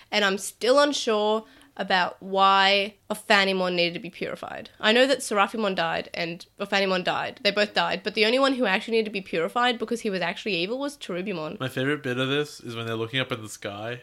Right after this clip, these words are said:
Speaker 2: and, like, there's the, the, the skeleton of the world, and then the, like, they project the, the image of the world being fine over it. Like, you know, that's hope or whatever.
Speaker 1: Hmm.
Speaker 2: There was, like, a legitimate second where I really thought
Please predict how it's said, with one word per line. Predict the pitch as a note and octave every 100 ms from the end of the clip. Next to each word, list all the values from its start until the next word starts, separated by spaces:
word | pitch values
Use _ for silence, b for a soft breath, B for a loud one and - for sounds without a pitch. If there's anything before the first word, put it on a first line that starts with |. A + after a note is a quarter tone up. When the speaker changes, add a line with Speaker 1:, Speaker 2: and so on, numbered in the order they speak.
| _
Speaker 2:
and, | A#2
like, | G#2 G#2 - B B _
there's | A#2
the, | G#2 A2 - C#3
the, | B2 A2+ G#2+ A2 _
the | G#2+
skeleton | - - A2 A2 - A#2
of | G#2
the | G#2
world, | G2+ G#2+ A#2
and | G#2+
then | A2 G#2+
the, | A2
like, | G#2 G#2 - b b
they | B2+
project | A#2 C3 G#2+ A2+ G#2+ - -
the, | A#2+ A2 G#2 G2 -
the | G#2+
image | G#2+ G#2+ A2 A2+
of | G2
the | G2+ G2+ G2 F#2 E2 -
world | A2 A2 G#2+ G#2+
being | G#2
fine | G#2 - G#2 A2 A#2
over | A#2 B2 D#3
it. | F3+ F3
Like, | A2 -
you | A#2
know, | G2+
that's | G#2 -
hope | - A2+ B2
or | B2+
whatever. | C3 A3 G3 F3+
Speaker 1:
Hmm. | G#3 B B B B _
Speaker 2:
There | C3 B2 F#3
was, | F3+ F#3 D#3 D#3
like, | D#3+ D#3 - -
a | D#3
legitimate | D3+ D3 C3+ A2+ A2+ D3+ D#3 D3+ D#3
second | - C3+ B2 B2+ A2+ A#2
where | B2
I | A#2+ B2
really | B2+ A#2 B2+ D3+ D3 D3 D3
thought | C#3 - C#3+ B2 G#2